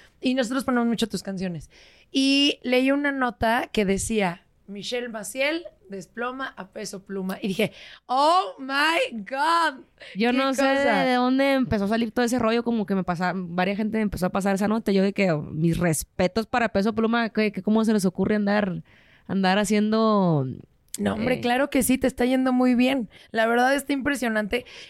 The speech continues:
Speaker 1: ¿Has estado ahorita en todos los festivales? O sea, no has parado de trabajar. Tus canciones, tienes más de quince millones de reproducciones en Spotify. O sea, es una locura. Pero la pregunta del millón es: ¿por qué Corridos Tumbados?
Speaker 2: Porque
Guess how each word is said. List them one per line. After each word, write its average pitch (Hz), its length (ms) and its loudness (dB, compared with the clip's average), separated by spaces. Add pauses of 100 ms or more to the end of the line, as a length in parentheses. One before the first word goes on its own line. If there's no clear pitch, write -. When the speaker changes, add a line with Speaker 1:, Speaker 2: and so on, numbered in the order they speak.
Speaker 1:
¿Has 285 160 0
estado 302 320 0
ahorita 269 320 0
en 254 120 -2
todos 254 160 2
los 226 160 0
festivales? 196 680 0 (320)
O - 40 -20
sea, 240 100 -2
no 269 120 0
has 294 100 -2
parado 277 340 0
de 262 100 2
trabajar. 196 640 -2
Tus 226 160 -6
canciones, 254 480 -6
tienes 269 220 -8
más 277 100 -2
de 277 140 -2
quince 285 460 0
millones 240 360 -4
de 226 80 -2
reproducciones 202 540 -2
en 208 80 6
Spotify. 196 560 2 (420)
O 208 40 -6
sea, 254 100 2
es 262 80 -2
una 302 160 0 (120)
locura. 220 600 0 (340)
Pero 254 160 2
la 254 140 2
pregunta 277 240 0
del 302 60 0
millón 254 260 -2
es: - 240 -10
¿por 247 180 2
qué 277 140 0
Corridos 277 320 4
Tumbados? 240 480 0 (680)
Speaker 2:
Porque 294 680 0